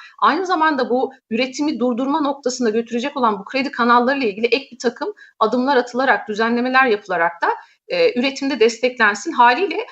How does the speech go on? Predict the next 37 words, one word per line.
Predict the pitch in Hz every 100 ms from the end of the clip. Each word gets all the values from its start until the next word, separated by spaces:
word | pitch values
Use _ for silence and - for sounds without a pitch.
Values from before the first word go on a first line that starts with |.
| _
şunu | - 277
anlıyoruz, | 277 277 294 240 233 403
evet | 226 208 -
bir, | 240 220 202
e, | 185 180 175
sadeleştirme | 170 202 214 240 240 - 254 247
adımı | 214 233
var | 240 254
bankalar | 214 185 180 160 160
tarafında | 170 180 247 370
ama | 277 247 427 - - -
bunun | 247 330
yeterince | 233 240 285 294 269
hızlı | 226 240 214
olmadığı | 254 269 208 233
ve | 302
yetersiz | 214 226 240 240 -
olduğu | 202 208
aşikar. | 226 220 - - 240 403 - _ -
En | 302 302
net | 277 -
göstergesi | 220 - 196 190 220 226
geçtiğimiz | 233 - 262 254
hafta | 226 214
gelen | 208 208 175 - _ -
ticari | 226 233 240 247 269
krediler, | 214 - -
özel | 202 240 262
bankalar | 240 254 294 339 302
ve |
kamu | 233 262 269
bankaları | 214 190 180 175 -
tarafında | 220 214 175
ticari | 156 196 233 247 254
kredilerdeki | 220 175 175 170 214
yıllık | 233 233 -
bazda | 226 226 214